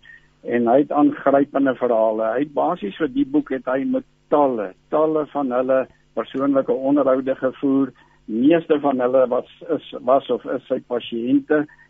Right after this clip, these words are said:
En vir elkeen gevra, "Vertel my jou verhaal,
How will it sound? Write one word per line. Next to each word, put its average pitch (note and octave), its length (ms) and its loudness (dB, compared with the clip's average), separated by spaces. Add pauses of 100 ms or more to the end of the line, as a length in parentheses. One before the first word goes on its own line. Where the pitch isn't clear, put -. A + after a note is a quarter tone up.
(160)
En C3 200 0
vir C3+ 140 0
elkeen E3+ 400 4
gevra, D#3 400 4
"Vertel C#3 400 -4
my C3+ 140 -4
jou C3 220 -4
verhaal, G#2+ 520 -2